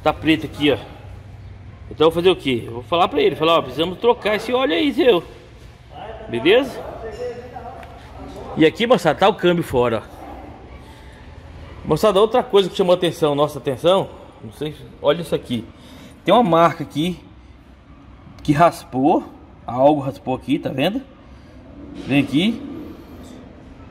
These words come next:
O câmbio tá bem sujo. A pista do rolamento, ó. E aqui, moçada, dá uma olhada. Tem uma trinca bem aqui, ó. Daqui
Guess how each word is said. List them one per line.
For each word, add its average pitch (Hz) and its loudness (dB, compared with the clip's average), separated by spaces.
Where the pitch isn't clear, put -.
O 131 -4
câmbio 180 2
tá 151 4
bem 190 0
sujo. 208 0
A - -4
pista 135 -6
do 127 -2
rolamento, 131 4
ó. - -10
E 165 4
aqui, 196 0
moçada, 127 2
dá - -12
uma 170 -2
olhada. 131 6
Tem 160 0
uma 214 0
trinca 240 4
bem 240 2
aqui, 277 2
ó. 156 6
Daqui 240 4